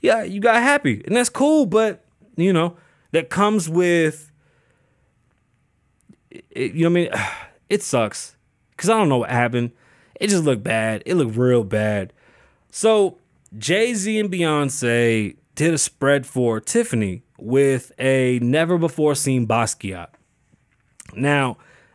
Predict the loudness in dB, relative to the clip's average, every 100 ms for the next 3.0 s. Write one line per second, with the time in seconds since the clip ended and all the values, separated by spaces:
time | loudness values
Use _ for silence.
0 | -8 -2 0 0 0 0 2 0 0 0
1 | 2 2 0 -6 -12 _ _ _ _ _
2 | _ _ -4 -2 0 0 0 -4 -4 _